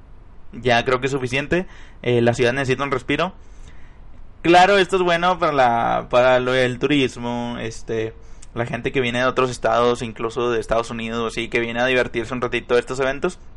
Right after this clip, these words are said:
Pero es que ya ni siquiera se esmera en eso, pero bueno, ahorita vamos a tocar ese tema.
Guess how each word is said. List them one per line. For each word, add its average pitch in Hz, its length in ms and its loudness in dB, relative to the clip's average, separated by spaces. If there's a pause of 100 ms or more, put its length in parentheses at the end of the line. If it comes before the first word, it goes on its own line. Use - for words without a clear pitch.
(1080)
Pero 127 580 6 (520)
es 139 160 2
que 175 120 -4
ya 147 160 2
ni 160 120 -2
siquiera 147 220 0
se 139 100 -2
esmera 123 300 -4
en 120 80 -4
eso, 143 200 -2
pero 117 160 0
bueno, 123 180 2
ahorita 123 240 0
vamos 160 160 2
a 143 40 0
tocar 127 200 0
ese - 120 -4
tema. - 240 -6